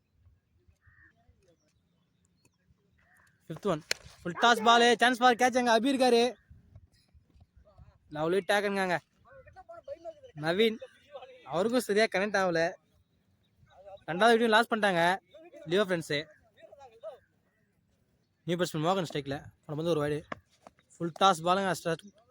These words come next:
டாட் பால். நாலு ஓவர் முடிஞ்சிருக்கு, பதினாறு வச்சிருக்காங்க லியோ ஃப்ரெண்ட்ஸு. ரெண்டு விக்கெட் லாஸ் பண்ணி. ராஜ் வந்திருக்காரு ஃபிஃப்த் ஓவர் போட. ஃபர்ஸ்ட் ஒன். ஷாட்டுங்க, நல்லா ஸ்டெப் டவுன் பண்ணி வச்சிருக்காரு சரோ, அங்க ஆள் இருக்காங்க.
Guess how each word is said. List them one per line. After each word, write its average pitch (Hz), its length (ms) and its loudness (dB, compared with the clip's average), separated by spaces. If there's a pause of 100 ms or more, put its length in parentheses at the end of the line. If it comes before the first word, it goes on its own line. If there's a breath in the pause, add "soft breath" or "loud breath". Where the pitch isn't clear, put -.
(380)
டாட் 160 160 -6
பால். 175 200 0 (2250)
நாலு 160 260 2
ஓவர் 226 160 4
முடிஞ்சிருக்கு, 165 460 0
பதினாறு 185 360 2
வச்சிருக்காங்க 170 480 -4 (280)
லியோ 160 200 -2
ஃப்ரெண்ட்ஸு. 139 440 -10 (880)
ரெண்டு 160 240 -2
விக்கெட் 185 160 0
லாஸ் 165 120 -2
பண்ணி. 131 300 -12 (960)
ராஜ் 220 180 4
வந்திருக்காரு 156 380 -2 (540)
ஃபிஃப்த் 160 220 -10
ஓவர் 175 100 -4
போட. 139 240 -14 (840)
ஃபர்ஸ்ட் 151 200 -8
ஒன். 165 140 -6 (1300)
ஷாட்டுங்க, 247 680 6
நல்லா 233 220 4
ஸ்டெப் 233 180 2
டவுன் 277 140 6
பண்ணி 262 160 2
வச்சிருக்காரு 262 340 2
சரோ, 262 380 4
அங்க 208 160 -2
ஆள் 247 120 2
இருக்காங்க. 254 440 0